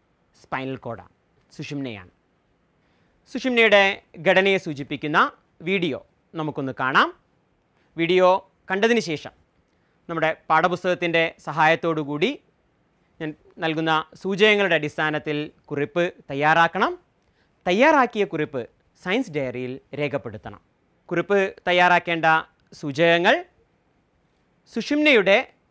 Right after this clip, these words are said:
സംരക്ഷണം, protection of the spinal cord. രണ്ടാമത്തെ സൂചകം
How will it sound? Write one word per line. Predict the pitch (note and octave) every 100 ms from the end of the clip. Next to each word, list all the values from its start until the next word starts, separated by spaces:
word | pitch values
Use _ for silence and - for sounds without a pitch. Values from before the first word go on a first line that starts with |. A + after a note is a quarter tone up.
| _ -
സംരക്ഷണം, | F3+ G3 G3+ D3+ G#2 _ _ _ _ _ _ _ _ _ _ _ _ _
protection | D3 F3+ D3+ F3+ C#3+
of | C3
the | G#3+ E4+ _ _
spinal | - G3+ F#3 D#3+ -
cord. | G#2 - _ _ _ _ _ _ _ _ _ _ _ _ _ _ -
രണ്ടാമത്തെ | F#3+ G3+ G3 E3+ D#3
സൂചകം | C3+ D3+ F#3